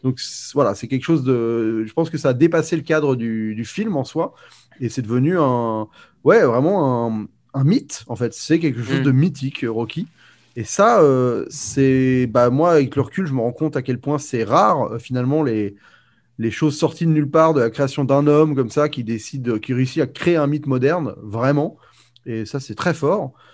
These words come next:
Speaker 1: Mais, euh, je suis très heureux de redécouvrir cette saga, euh, pour ce podcast, parce qu'il y a des épisodes que j'ai pas vus, et je me suis jamais fait la saga dans son intégralité, dans une continuité. Donc, euh, je pense que ça va être, euh, un voyage qui va beaucoup, beaucoup, beaucoup me plaire.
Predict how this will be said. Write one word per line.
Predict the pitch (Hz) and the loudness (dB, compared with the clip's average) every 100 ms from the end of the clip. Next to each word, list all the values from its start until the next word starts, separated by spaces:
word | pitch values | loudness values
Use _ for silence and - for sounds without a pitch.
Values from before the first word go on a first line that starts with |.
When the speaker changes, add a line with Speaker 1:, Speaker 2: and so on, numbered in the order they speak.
| _ _ | _ _
Speaker 1:
Mais, | 127 185 | 4 6
euh, | 196 139 | 8 8
je | 117 | 6
suis | 123 131 | -2 -6
très | - 180 | -2 0
heureux | 151 185 | 2 2
de | 147 | 0
redécouvrir | 117 110 185 196 175 156 180 | -2 -2 -2 -2 -4 -2 -2
cette | - 135 | -4 -4
saga, | 147 139 160 160 | -4 0 2 4
euh, | 123 | 2
pour | 113 151 | 0 -4
ce | - | -4
podcast, | 123 - 208 - | -6 -4 -6 -6
parce | 123 | -6
qu'il | 131 | -4
y | |
a | 120 | -2
des | 120 | -2
épisodes | 131 143 | -2 -2
que | 127 | -2
j'ai | 107 131 | -4 0
pas | 147 | 0
vus, | 123 139 101 - - _ | 0 -4 -6 -12 -20 _
et | 131 | -4
je | 117 | 0
me | 127 | -2
suis | 156 | -2
jamais | 135 139 160 151 | 0 2 4 4
fait | 147 165 175 | 2 0 0
la | |
saga | 135 131 131 139 | 0 0 0 0
dans | 131 | -2
son | 127 | -4
intégralité, | 117 156 123 123 107 143 156 | -4 -2 -2 -2 0 0 2
dans | 127 | 0
une | 101 113 107 | -2 -6 -4
continuité. | 131 123 139 123 147 196 - - - - | -4 0 0 0 -4 -6 -12 -20 -20 -2
Donc, | 127 202 - | 0 0 -2
euh, | 131 113 | -4 -4
je | - | -6
pense | 165 | -8
que | - | -6
ça | 135 120 | -2 0
va | 123 | 2
être, | 160 160 | 0 0
euh, | 127 113 | 0 2
un | 117 | 2
voyage | 113 127 147 170 151 120 110 | 2 2 2 0 -2 -4 -6
qui | - | -8
va | 107 143 | -2 -2
beaucoup, | 139 107 196 - | -2 -4 -6 -4
beaucoup, | 202 156 165 175 | -2 -2 -4 -6
beaucoup | 156 175 196 185 | -4 -4 -4 -4
me | 135 | -4
plaire. | 131 160 | -2 -2